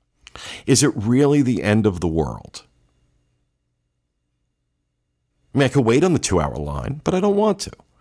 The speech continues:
Is it really going to ruin my entire vacation 'cause I didn't get a chance to do it?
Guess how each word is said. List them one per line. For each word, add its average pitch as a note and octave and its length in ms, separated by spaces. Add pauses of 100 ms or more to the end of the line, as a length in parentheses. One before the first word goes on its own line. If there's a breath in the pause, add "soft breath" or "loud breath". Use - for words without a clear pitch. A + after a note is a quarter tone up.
(540)
Is F3+ 140
it E3+ 40
really F3+ 440
going F3 240
to C#3 60
ruin A#2 280
my G#2 120
entire F#2+ 360
vacation E2+ 480
'cause D2+ 120
I D#2 40
didn't D#2+ 140
get D#2+ 100
a D#2 40
chance E2 260
to E2 80
do D#2+ 180
it? D#2+ 100